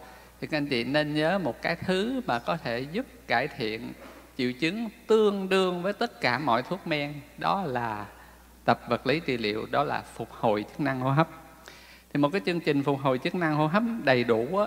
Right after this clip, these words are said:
nó bao gồm cả dinh dưỡng, nó bao gồm cả cai thuốc lá, nó bao gồm cả, ờm, ờ, tâm, hỗ trợ tâm lý. Ờ, tức là mình có rất là nhiều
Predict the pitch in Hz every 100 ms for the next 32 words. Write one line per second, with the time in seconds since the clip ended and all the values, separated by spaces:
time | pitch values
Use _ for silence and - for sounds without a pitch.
0 | 196 165 165 147 135 123 113 110 113 131
1 | 156 156 147 127 107 120 185 233 - -
2 | - 160 139 139 127 120 113 113 120 113
3 | 143 170 - - - 147 143 170 175 156
4 | 151 160 220 226 180 165 143 127 123 113
5 | 113 - 117 131 165 - - - - 127
6 | 120 117 123 - - - - - 123 123
7 | - - - - 160 160 - - - -
8 | 120 123 165 135 113 123 147 147 147 156
9 | 214 277 - - - 151 135 131 131 -
10 | - - - - - - 240 151 135 123
11 | 180 226 160 135 131 123